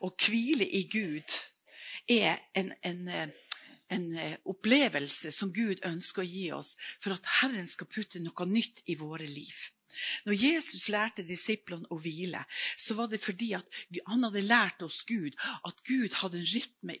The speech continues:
i skaperverket. Tenk, til og med sola hviler. Og månen hviler.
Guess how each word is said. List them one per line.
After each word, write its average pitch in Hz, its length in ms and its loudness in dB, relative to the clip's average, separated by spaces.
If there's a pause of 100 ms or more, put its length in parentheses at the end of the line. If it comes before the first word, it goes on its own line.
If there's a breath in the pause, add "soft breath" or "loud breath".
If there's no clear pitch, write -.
i 185 160 -2
skaperverket. - 1300 -6 (420 loud breath)
Tenk, - 560 -8 (440 soft breath)
til 196 280 -2
og 190 80 -6
med 190 160 -6
sola 196 680 0
hviler. 208 580 -4 (1200 soft breath)
Og 247 140 4
månen 226 540 4
hviler. 226 520 -2